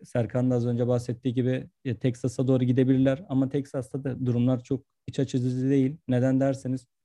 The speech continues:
evet, tamam, dünyanın en düşük enerji fiyatlarının olduğunu söylüyorlar ama, e, benim yaptığım bir araştırmaya göre de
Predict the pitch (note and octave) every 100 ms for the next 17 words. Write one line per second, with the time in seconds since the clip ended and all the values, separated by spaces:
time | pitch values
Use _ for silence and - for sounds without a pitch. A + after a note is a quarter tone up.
0 | _ _ _ _ - C3 B2 - B2+ B2+
1 | B2 A#2+ A#2+ B2 A#2+ B2 B2+ - C3+ B2+
2 | B2 - - B2 A#2+ A#2 C3 - - -
3 | B2 A#2 B2+ B2+ A#2+ A2+ G#2+ - A2 G#2+
4 | A2 C3 C#3 C#3 _ _ _ _ _ _
5 | A#2+ A2+ A2 A#2 B2 B2 B2 B2 B2 A#2+
6 | A#2 - B2 B2 A#2 A2+ C3 C#3+